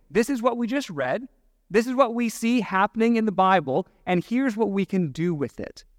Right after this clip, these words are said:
in our day and age, in our particular time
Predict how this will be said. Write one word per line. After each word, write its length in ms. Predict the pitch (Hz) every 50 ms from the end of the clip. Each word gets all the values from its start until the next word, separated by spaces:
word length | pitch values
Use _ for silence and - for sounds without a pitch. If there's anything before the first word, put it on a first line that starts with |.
| _ _ _ -
in 160 | 180 170 170 - _ -
our 480 | - 175 175 196 220 233 233 240 233 208
day 300 | 175 156 151 139 131 127
and 100 | 117 110
age, 460 | 107 104 92 - - - - - - _ _ _ - _ -
in 140 | - 180 180
our 380 | - - 196 208 226 226 226 196 _ _ _ _
particular 640 | - 208 208 - - 226 233 214 - 226 214 208 196
time 560 | 180 - - 226 220 208 185 151 131 123 120